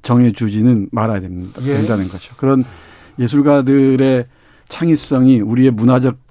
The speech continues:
Speaker 1: 자산인데,
Speaker 2: 네.
Speaker 1: 귀한 자산인데, 눈에 보이지 않는 자산인데 그 자산이, 에, 금-,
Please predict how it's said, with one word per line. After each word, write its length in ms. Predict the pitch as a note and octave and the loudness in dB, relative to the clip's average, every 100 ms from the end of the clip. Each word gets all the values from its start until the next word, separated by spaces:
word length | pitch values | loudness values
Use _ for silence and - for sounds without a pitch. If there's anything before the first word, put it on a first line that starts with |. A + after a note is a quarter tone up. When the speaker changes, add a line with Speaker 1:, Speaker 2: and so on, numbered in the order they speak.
| - | -18
Speaker 1:
자산인데, 720 | - A2 D#3 D3 G#2+ F#2+ F#2+ | -8 -2 2 2 2 -4 -10
Speaker 2:
네. 240 | E3 D#3 C#3+ | -8 -8 -2
Speaker 1:
귀한 240 | A#2+ E3 | 2 2
자산인데, 600 | C#3 A#2+ A#2+ G#2+ G2 F2+ G#2 | 2 0 0 0 -2 -6 -10
눈에 220 | A#2+ B2+ | -2 0
보이지 300 | B2 A#2 A2 | 0 -2 -2
않는 80 | A2+ | -4
자산인데 580 | G#2+ G#2+ G#2+ G#2+ G#2+ A2 _ - - _ _ | -4 -6 -4 -4 -4 -6 _ -20 -20 _ _
그 500 | B2+ A#2 G#2+ G2+ G2+ _ | -6 -4 -4 -4 -8 _
자산이, 840 | - A2+ A#2+ A#2+ A2+ A2+ A#2+ A2+ - _ _ _ - | -8 -4 -2 0 0 0 0 0 -6 _ _ _ -14
에, 260 | G2+ G2+ G2 - | -12 -10 -14 -8
금-, 180 | A#2 | -6